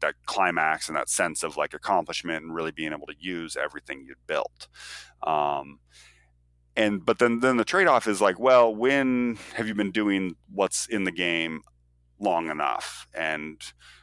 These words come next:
when have you seen what's happening? And when is the state of the game not changing enough? So I think three rounds for Wonderland's War is perfect. If it went four rounds,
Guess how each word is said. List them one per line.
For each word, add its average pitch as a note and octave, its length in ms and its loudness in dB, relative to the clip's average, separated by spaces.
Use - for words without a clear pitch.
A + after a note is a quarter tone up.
when G2+ 280 -2
have F2+ 140 -4
you E2+ 500 -10
seen G#2 320 0
what's E2+ 180 -4
happening? E2 500 -2
And D#2 340 -8
when F#2+ 200 -2
is E2+ 180 -4
the D#2+ 140 -4
state G#2+ 400 0
of E2 100 -2
the F2 80 -8
game D2+ 320 -6
not D2 240 -4
changing D2 460 -8
enough? D2 400 -6
So E2+ 160 0
I E2+ 60 0
think D3 220 0
three C3+ 220 -4
rounds G2+ 340 2
for F#2 120 -8
Wonderland's F2+ 480 0
War F2 260 0
is D2+ 100 -8
perfect. F#2+ 520 -2
If E2+ 120 -4
it F2+ 80 -8
went F#2+ 240 -4
four A#2 240 0
rounds, F2 540 0